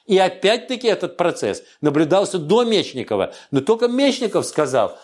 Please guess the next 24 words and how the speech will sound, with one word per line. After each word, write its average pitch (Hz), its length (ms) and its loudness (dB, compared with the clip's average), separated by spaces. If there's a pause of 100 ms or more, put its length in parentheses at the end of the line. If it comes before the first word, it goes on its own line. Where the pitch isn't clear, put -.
что - 180 0
это 196 180 4
защитный 220 680 0
процесс, 147 520 -4 (180)
и 170 100 2
определил 196 560 2
само 220 340 2
воспаление 170 840 0 (160)
как 190 180 2
защитное 233 640 2
явление, 127 720 0 (380)
а 170 120 0
не 185 120 0
как 190 260 -2
явление 202 460 4
сугубо 202 420 2
разрушительное. 160 880 0 (240)
Понимаете, 233 480 2
когда 196 280 4
это 147 160 -2
произошло? 135 720 0 (1040)
Это 156 220 0
произошло 202 800 2 (340)
в 165 360 0